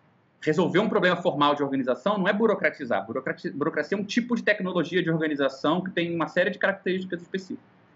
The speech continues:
Então, primeiro é o Kantorovich, depois ela cita o, o Viktor Glushov,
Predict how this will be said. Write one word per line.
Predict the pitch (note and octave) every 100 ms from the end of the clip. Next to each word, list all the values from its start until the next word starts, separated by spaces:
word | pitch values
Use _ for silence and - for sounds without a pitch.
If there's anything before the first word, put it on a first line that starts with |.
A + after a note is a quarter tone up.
| _ _ - - - - _
Então, | F3
primeiro | A#3 G#3+ A3 C#4+
é |
o | C#4
Kantorovich, | - G3 F#3+ G#3 A#3+ B3
depois | G#3+ G#3 G3+
ela | G3+
cita | F#3+ A3 F#3+ F#3+
o, | E3+ E3 D#3
o | D3+
Viktor | - - D#3 - - -
Glushov, | D#3 C#3+ - D3+ G3+ - -